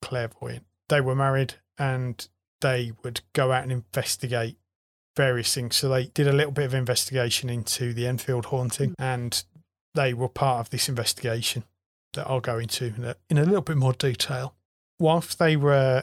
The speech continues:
Speaker 1: investigating the house, Ed claims that he was physically pushed to the floor by an invisible force, and Lorraine claimed to have been overwhelmed by psychic images of the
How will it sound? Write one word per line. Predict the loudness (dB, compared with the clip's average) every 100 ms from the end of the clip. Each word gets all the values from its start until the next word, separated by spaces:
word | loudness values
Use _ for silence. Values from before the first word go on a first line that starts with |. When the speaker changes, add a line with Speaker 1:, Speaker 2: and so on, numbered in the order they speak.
| 0
Speaker 1:
investigating | 0 2 0 0 0 2 -2 -2
the | -4 -2
house, | -2 -4 -2 -2 -2 _
Ed | 0 0 -2
claims | 0 2 2 0
that | -4 -4
he | -4
was | -2 -2 -2
physically | 0 -2 -2 -6
pushed | -6 -4 -2 -2
to | -4
the | -6
floor | -6 -8 -8 -12 _ _ _ _ _ _
by | 2
an | 2
invisible | 0 -2 -2 -4
force, | -4 -4 -4 -4 -6 -8 _ _ _ _ _ _ _ -4
and | -2 0 -2
Lorraine | 0 2 2 2
claimed | 2 2 2 2
to | -2 -2 -2
have | 0
been | -2 -2 -4 _ _ 2
overwhelmed | 2 2 0 2 0 -2 -2
by | -2 2
psychic | 2 2 0 -2 -8 -8 -2
images | -2 0 -2 -2
of | -2 -6
the | -8